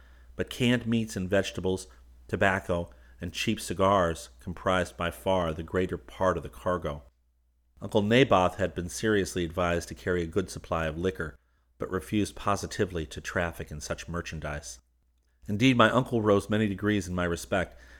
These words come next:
after I had watched for a time his preparations for our voyage. Simple, rough, and uneducated he might be, but a shrewder man at a bargain I had never met in all my experience, and his reputation for honesty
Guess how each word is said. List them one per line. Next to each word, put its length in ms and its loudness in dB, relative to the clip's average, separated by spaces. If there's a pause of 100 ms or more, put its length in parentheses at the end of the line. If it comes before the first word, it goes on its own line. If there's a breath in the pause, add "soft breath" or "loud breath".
after 300 2
I 80 4
had 220 -4
watched 340 0
for 100 -6
a 60 -2
time 360 -2
his 140 -8
preparations 720 -6
for 140 -12
our 80 -8
voyage. 560 -6 (800 soft breath)
Simple, 560 0
rough, 300 4
and 80 0
uneducated 760 -4
he 80 -6
might 280 -4
be, 320 -4 (420)
but 100 -2
a 40 0
shrewder 400 0
man 280 0
at 80 -4
a 60 -4
bargain 480 0 (380 soft breath)
I 80 -2
had 100 -2
never 300 0
met 240 -2
in 100 -10
all 100 -2
my 140 -4
experience, 720 -8 (600 soft breath)
and 100 0
his 140 2
reputation 560 0
for 180 -6
honesty 480 0